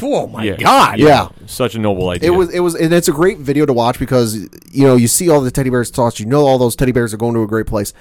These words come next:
Speaker 3: And to me, it's just funny to watch the players all skid off the ice and go sit on the bench 'cause they're like, "Yeah, we're gonna be here a minute."
Speaker 2: Yeah, it's
Speaker 1: Even, even if Binghamton sells out,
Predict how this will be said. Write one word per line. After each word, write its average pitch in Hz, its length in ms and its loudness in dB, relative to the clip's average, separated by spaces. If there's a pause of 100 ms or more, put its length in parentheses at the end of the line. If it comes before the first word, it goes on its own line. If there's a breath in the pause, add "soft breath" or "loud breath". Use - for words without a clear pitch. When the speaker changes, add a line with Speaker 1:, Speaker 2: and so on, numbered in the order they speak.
(340 loud breath)
Speaker 3:
And 147 160 0
to 185 100 2
me, 170 180 4
it's 175 140 2
just 156 160 -6
funny 165 240 2
to 139 80 2
watch 110 400 -4
the 117 80 -6
players 113 400 -2
all 107 280 -4
skid 123 220 0
off 110 140 2
the 107 140 -6
ice 110 160 -4
and 110 80 -8
go 107 40 -8
sit 113 160 -6
on 110 120 -6
the 104 40 -6
bench 110 200 -8
'cause 110 100 -6
they're 113 80 -2
like, 107 140 -4
"Yeah, 107 100 -6
we're 107 140 -2
gonna 139 100 4
be 98 140 -6
here 101 160 -4
a 92 40 -4
minute." 98 220 -2 (160)
Speaker 2:
Yeah, 110 200 -2
it's 151 80 2
Speaker 1:
Even, 185 540 -4
even 185 540 -6
if 131 240 -6 (160)
Binghamton 131 500 -6
sells 123 320 -4
out, 135 280 0